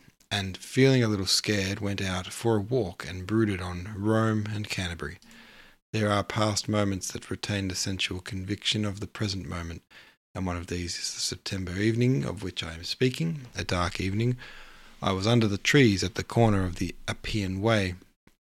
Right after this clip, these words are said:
I must have come through the Clyde Road, admiring as I passed the tall pillared porticos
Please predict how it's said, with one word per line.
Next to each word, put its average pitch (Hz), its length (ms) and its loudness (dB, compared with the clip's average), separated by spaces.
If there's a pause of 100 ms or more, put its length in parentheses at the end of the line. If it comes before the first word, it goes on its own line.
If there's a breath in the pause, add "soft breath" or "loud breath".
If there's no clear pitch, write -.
(520)
I 123 60 4
must 110 240 4
have - 100 -4
come 101 240 0
through 98 160 -2
the 98 100 -4
Clyde 92 400 -2
Road, 110 320 6 (420 loud breath)
admiring 101 540 2
as 98 140 0
I 92 140 0
passed 98 460 -2
the 110 60 -8
tall 101 320 -2
pillared 101 440 -4 (440 loud breath)
porticos 95 800 2